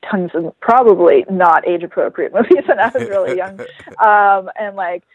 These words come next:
Speaker 1: you know, I, I love movies like, um, I, I think it was, like, Apollo thirteen and, like, Contact and, like, all this other stuff. And, like, just genuinely really into space exploration
Speaker 2: Mm.
Speaker 1: when I was, like, you know, less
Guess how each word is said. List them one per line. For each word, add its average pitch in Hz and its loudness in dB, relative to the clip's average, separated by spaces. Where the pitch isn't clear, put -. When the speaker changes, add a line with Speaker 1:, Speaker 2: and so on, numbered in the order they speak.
Speaker 1:
you 220 -6
know, 185 -4
I, 190 2
I 202 -2
love 180 -6
movies 170 -16
like, - -10
um, 160 -10
I, 104 -2
I 180 -4
think 170 -12
it 143 -2
was, 170 -8
like, - -4
Apollo 170 -2
thirteen 180 -4
and, 123 -6
like, - -4
Contact 175 0
and, 151 -10
like, - -4
all 185 4
this 175 -2
other 156 -6
stuff. 151 -4
And, 156 -10
like, 160 2
just 226 2
genuinely 202 0
really 170 2
into 156 -10
space 185 0
exploration 165 -8
Speaker 2:
Mm. 175 -18
Speaker 1:
when 165 -8
I 113 0
was, 98 -4
like, 69 -2
you - -8
know, - 2
less 190 4